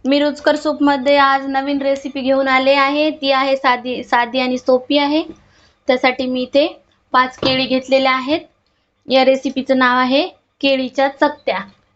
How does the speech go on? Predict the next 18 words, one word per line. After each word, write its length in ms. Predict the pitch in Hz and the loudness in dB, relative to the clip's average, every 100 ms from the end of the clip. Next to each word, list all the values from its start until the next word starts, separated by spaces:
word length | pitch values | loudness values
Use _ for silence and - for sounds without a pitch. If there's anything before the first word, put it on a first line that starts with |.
| _ _ _ | _ _ _
इथे 200 | 240 262 | -6 -2
बघा, 240 | 269 254 269 | 0 0 -2
मी 100 | 269 | -6
पाच 340 | 262 247 247 | -4 -4 -4
केळी 280 | - 247 240 | 0 2 2
घेतलेल्या 440 | 240 240 247 247 | 0 0 0 0
आहेत. 340 | 233 240 294 - _ _ _ _ - - _ _ _ _ _ _ _ - | 0 0 0 -2 _ _ _ _ -20 -20 _ _ _ _ _ _ _ -10
आता 220 | 226 240 | -4 -2
याला 340 | 240 240 254 294 - - | 0 0 -2 -6 -12 -2
कट 220 | 247 233 - | -2 -2 0
करून 280 | 254 277 370 _ _ _ _ _ _ _ _ _ _ _ _ - | 0 0 -4 _ _ _ _ _ _ _ _ _ _ _ _ -4
सोलून 420 | - 254 247 226 | 2 2 2 -4
घेते. 320 | 208 202 190 - _ _ _ _ _ _ _ _ _ _ - - | -8 -10 -12 -14 _ _ _ _ _ _ _ _ _ _ -20 -12
अशी 220 | 214 202 | -12 -8
केळीला 360 | 247 240 233 | -2 -2 -2
चीर 260 | 233 - 247 | -6 -4 -4
पाडून 340 | 233 226 233 | -2 -2 -2
घेतली. 340 | 233 233 233 | -6 -8 -8